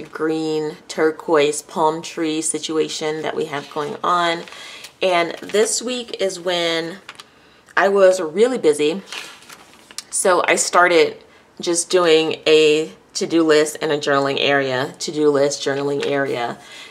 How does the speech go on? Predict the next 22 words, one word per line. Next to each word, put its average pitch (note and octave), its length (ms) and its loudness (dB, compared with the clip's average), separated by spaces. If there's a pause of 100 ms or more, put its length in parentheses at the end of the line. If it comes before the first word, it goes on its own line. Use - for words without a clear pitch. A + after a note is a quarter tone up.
(100)
And D#3+ 220 0
then D#3+ 400 4
the F3 100 -2
journaling E3+ 600 -2
just D3+ 300 0
kinda C#3 500 -2
fell D3+ 420 4
off, C#3 540 0
and D#3 120 0
I C#3+ 140 4
was D3 200 -4
just D3 220 2
doing C#3 300 2
to-do C#3+ 300 -4
lists, B2+ 540 -2 (400)
'cause E3+ 200 -2
this G3 220 0
was G#3 180 0
the G3 80 0
week E3 280 0
right D3 320 0
before D3 800 0